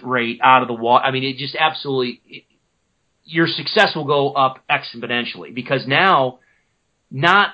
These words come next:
only is that elk gonna walk right to where you think he's gonna walk, not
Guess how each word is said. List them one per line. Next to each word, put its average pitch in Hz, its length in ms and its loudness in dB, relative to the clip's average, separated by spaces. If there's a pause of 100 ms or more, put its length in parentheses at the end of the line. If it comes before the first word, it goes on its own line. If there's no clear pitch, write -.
only 196 680 0 (460)
is 151 160 -8
that 156 200 0
elk 156 220 0
gonna 139 160 0
walk 139 460 2
right 151 300 2
to 143 80 -12
where 143 140 0
you 131 140 -4
think 135 180 -8
he's 120 100 -10
gonna 117 180 -8
walk, 110 400 -6 (760)
not 165 340 4